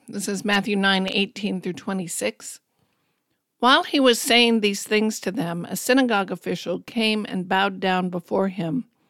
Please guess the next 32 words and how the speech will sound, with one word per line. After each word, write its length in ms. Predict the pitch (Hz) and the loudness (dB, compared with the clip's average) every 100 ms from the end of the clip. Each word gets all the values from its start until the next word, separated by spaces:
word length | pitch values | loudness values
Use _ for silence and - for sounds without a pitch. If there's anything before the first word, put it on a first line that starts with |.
| _ _ | _ _
and 180 | 185 185 | -4 -2
said, 460 | - 208 202 196 214 - | 2 4 4 0 -8 -4
"My 180 | 202 208 | 0 2
daughter 380 | 202 226 254 254 | 4 6 6 2
has 260 | - 196 | -2 -4
just 300 | - 220 - | -2 -2 -2
died, 420 | 202 180 170 170 - _ _ - | -2 0 0 -2 -10 _ _ -2
but 200 | 214 - | -2 0
come 260 | - 269 | 2 2
and 160 | 339 254 | 2 2
lay 140 | 233 | 2
your 160 | 226 220 | 2 0
hand 360 | 226 233 240 | 0 2 2
on 140 | 208 185 | 0 -2
her 320 | 185 180 175 | -2 -4 -6
and 160 | 190 185 | -6 -6
she 160 | - | -4
will 200 | 202 190 | -2 0
live." 400 | 190 196 175 170 _ _ _ _ _ | 0 0 -2 -4 _ _ _ _ _
Jesus 440 | - 214 208 208 - | 0 2 2 0 0
got 260 | - 233 | 4 6
up 260 | 240 208 - - | 6 2 -2 -4
and 180 | 190 | -2
began 320 | 190 202 247 262 | 0 2 4 2
to 60 | |
follow 420 | 240 240 233 233 | 2 4 4 4
him, 300 | 214 190 175 | 2 0 -2
and 220 | 196 190 185 | -2 -4 -2
so 220 | 220 226 | 2 4
did 200 | 220 208 | 4 -2
his 200 | 196 180 | -6 -6
disciples. 760 | 190 - 208 208 - - - | -8 -4 -2 -2 -4 -14 -16